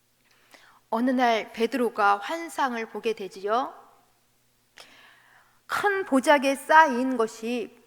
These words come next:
베드로 앞에 내려옵니다. 베드로가 그 보자기를 펴보니 거기에는 각종 부정한 짐승과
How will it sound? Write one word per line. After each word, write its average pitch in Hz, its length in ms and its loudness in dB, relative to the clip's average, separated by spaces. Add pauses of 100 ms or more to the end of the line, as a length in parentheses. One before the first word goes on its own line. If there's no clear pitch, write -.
(120)
베드로 240 380 -4
앞에 254 600 0 (640)
내려옵니다. 202 880 -6 (880)
베드로가 262 760 4
그 285 200 -4
보자기를 226 580 -2
펴보니 202 800 -4 (440)
거기에는 240 640 0 (240)
각종 214 640 -2 (280)
부정한 277 500 4
짐승과 226 720 4